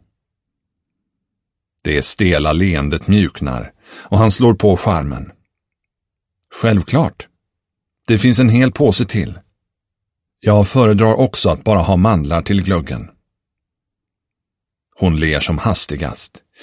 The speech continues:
ser sen bort och tummar på den varma pappersmuggen. Den blicken känner han igen. Hon är inte imponerad av honom.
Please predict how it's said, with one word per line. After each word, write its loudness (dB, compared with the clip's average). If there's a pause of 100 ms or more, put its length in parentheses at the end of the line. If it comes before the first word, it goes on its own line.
(240)
ser 4
sen 4
bort -4 (100)
och -2
tummar 4
på 0
den 6
varma 2
pappersmuggen. -4 (1200)
Den 2
blicken -2
känner -2
han 0
igen. -4 (880)
Hon 4
är 2
inte 2
imponerad 2
av -2
honom. -10